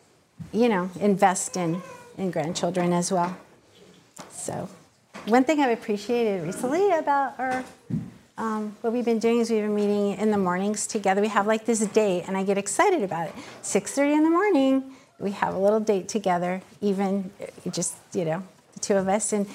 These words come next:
we go through marriage books or devotional.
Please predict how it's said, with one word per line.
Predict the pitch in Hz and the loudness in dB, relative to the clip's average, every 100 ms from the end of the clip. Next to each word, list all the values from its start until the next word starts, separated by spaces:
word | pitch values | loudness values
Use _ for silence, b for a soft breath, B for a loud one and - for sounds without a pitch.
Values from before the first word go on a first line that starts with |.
| B B | B B
we | 214 196 | 2 2
go | 185 202 208 | 2 2 2
through | 202 214 190 185 | 2 0 2 2
marriage | 170 208 240 233 233 | 2 2 2 0 0
books | 226 220 214 214 214 - | 2 2 2 0 -2 -4
or | 160 156 | -4 -4
devotional. | 123 147 165 226 - 226 220 214 208 | -6 -6 -4 -4 -2 -2 0 0 -2